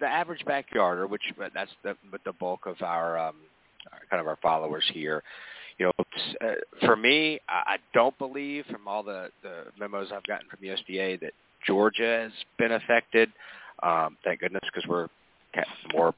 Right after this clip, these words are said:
broilers are produced in the state than any in the country, and so that, that's a blessing. But, like, you know, here I am in Georgia. I, I, you know, Jen's asked me, said, you know, "What, what, what if it's found near here? What do we do? What, you know, what, what, what do we do?" And I said, "Well, you know," I,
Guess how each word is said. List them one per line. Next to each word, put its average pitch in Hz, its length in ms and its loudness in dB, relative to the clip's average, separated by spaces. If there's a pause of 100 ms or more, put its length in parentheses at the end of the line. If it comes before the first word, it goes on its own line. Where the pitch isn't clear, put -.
(100)
broilers 90 500 6
are 92 60 -2
produced 90 400 -4
in 80 40 -16
the 92 100 -4
state 92 280 -2
than 87 120 -6
any 90 200 -4
in 85 80 -6
the 87 60 -10
country, 139 540 4
and 95 120 -2 (220)
so 78 260 -10
that, 82 200 -6
that's 87 200 -2
a 90 60 -6
blessing. 104 440 2 (540)
But, 107 140 6
like, 107 240 2
you 110 60 0
know, 104 100 2
here 110 140 2
I 113 100 6
am 107 100 0
in 101 100 -10
Georgia. 95 500 -2
I, 107 100 0
I, - 300 -4
you 76 120 -8
know, 92 180 -8
Jen's 117 220 -4 (120)
asked 104 260 2
me, 82 160 -14
said, 101 120 -12
you 117 80 -18
know, 117 60 -10
"What, 147 220 -6
what, 143 180 -2 (540)
what 135 120 -6
if - 100 -8
it's - 100 -10 (100)
found 123 560 2 (420)
near 110 140 6
here? 98 280 4
What 87 140 6
do 143 60 6
we 170 80 6
do? - 180 4
What, - 140 -6
you 120 80 -6
know, 117 80 0
what, 120 200 0
what, 143 180 -2
what 156 80 -2
do 156 60 -4
we 175 120 -2
do?" 190 340 4
And - 100 -8 (440)
I 82 120 -6
said, - 140 -10
"Well, 92 220 2
you 95 80 0
know," 85 160 -2 (260)
I, 101 60 2